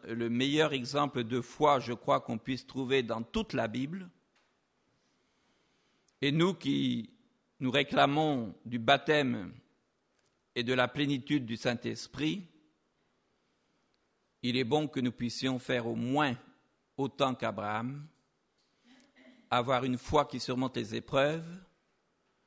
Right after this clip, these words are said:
et que nous soyons prêts aussi à nous sacrifier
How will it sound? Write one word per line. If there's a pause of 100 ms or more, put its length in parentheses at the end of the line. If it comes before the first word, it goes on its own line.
(680)
et
que
nous
soyons
prêts
aussi (440)
à
nous
sacrifier